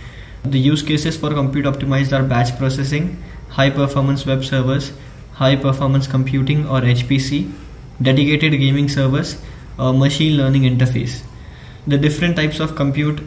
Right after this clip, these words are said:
optimized instances are the C family, C seven G, C six G, and all the other. Let's take C six G N for example.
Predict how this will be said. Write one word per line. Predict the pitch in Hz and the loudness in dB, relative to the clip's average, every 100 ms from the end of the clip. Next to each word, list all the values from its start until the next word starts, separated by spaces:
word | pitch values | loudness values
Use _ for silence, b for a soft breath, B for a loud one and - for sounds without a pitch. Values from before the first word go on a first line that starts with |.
| - | -8
optimized | 131 127 143 131 139 135 - - | -6 -2 0 2 2 0 -8 -2
instances | 139 135 143 135 143 143 | -2 0 0 0 0 0
are | 131 - B B B - | 0 -2 B B B 0
the | 135 | 0
C | 135 147 156 | 2 2 2
family, | 156 135 135 143 202 B B B | 2 2 4 2 0 B B B
C | - 139 | 0 2
seven | 139 143 131 135 135 | 2 2 2 4 4
G, | 139 139 | 4 4
C | - 135 | 0 -2
six | - 135 - - | 2 0 0 -2
G, | 135 151 B B B B B - | -2 -2 B B B B B -2
and | 127 | 0
all | 127 131 | 2 4
the | 139 | 4
other. | 135 139 - - - | 4 0 -2 -8 -2
Let's | 135 - | -2 0
take | 151 147 143 | -2 -2 -2
C | - 139 | 0 0
six | 143 135 - | 0 -4 0
G | 143 | 0
N | 143 147 - - | 0 -2 -6 -6
for | 135 | -2
example. | 127 131 131 131 165 | 0 0 0 0 -2